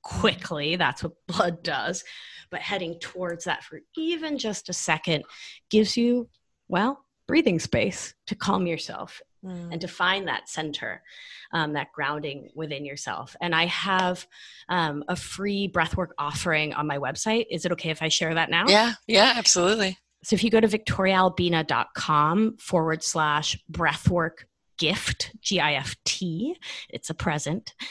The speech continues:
Speaker 1: Um, it's a thirteen minute track that I made that comes with a little video that shows you how to do the pranayama three-part journey med-, breath work that I teach, uh, which is this much longer practice, uh, that your staff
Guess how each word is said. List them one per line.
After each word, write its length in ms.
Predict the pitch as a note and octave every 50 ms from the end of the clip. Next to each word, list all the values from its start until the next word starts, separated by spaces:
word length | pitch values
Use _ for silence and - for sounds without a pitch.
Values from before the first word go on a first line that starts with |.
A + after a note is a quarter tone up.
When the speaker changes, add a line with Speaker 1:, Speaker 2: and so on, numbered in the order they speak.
| - - - A#3 F3+ -
Speaker 1:
Um, 400 | - F#3 F3+ E3 D3+ D3+ D3 - -
it's 140 | E3+ E3 F#3+
a 40 |
thirteen 460 | F3+ - G3+ F3+ - - - G#3 G3 F#3
minute 220 | E3+ E3 - -
track 320 | - - B3+ B3+ B3 - -
that 120 | A#3+ A#3
I 100 | A3+ G#3+
made 280 | G#3+ G#3 F#3+ F#3 F#3 F#3
that 140 | C#3+ - -
comes 200 | - D#3+ D#3+ -
with 120 | D3+ -
a 40 | D3
little 260 | D3+ D3 D3+ D3 C#3+
video 600 | C#3 D3+ D3+ D3+ D#3+ D3+ D3 C#3+ C#3 C3+ C3 C3 - - - - -
that 120 | D#3 -
shows 280 | - - D#3 D3+ D3+ D#3
you 60 | D3
how 320 | - - - - E3 D#3+ E3
to 160 | E3 - D#3+
do 220 | D#3+ - D#3 D#3
the 80 | - C3
pranayama 800 | - - - C#3+ C#3 C#3 C#3+ C#3+ C#3 C#3 C#3+ C#3 C3 C3 C3+ - - - - - - _ -
three-part 600 | - E3+ D#3+ D3 D3 - E3+ D3+ D3 - - D3+
journey 320 | - D#3+ D3 D3+ D3 D3 D3
med-, 180 | C#3+ C#3+ - _ _ -
breath 200 | D#3 C#3+ - -
work 220 | F3 E3+ E3+ - - -
that 100 | F#3+ G3
I 140 | F#3+ G3+
teach, 580 | F#3+ - - B3+ C4 D#4+ G4+ - - - - - - - - - - - - -
uh, 360 | F3 E3 D3+ C#3+ B2 B2 A2+
which 280 | - - E3 E3 - -
is 120 | D3 -
this 420 | - C#3 C#3+ - - - - - _ _ _ - _ _ -
much 280 | A3+ C4+ C#4+ - -
longer 380 | A3+ F#3 F3 F3+ F#3+ F#3+ F3+ F3+
practice, 840 | F3+ - F3+ F3 F3+ - - A3 C4+ D4 - - - - - - - -
uh, 200 | - F#3 F3+ F3 E3
that 180 | F3+ F3 -
your 100 | F3 F#3
staff 560 | - - - - E3+ E3+ F3 - - - -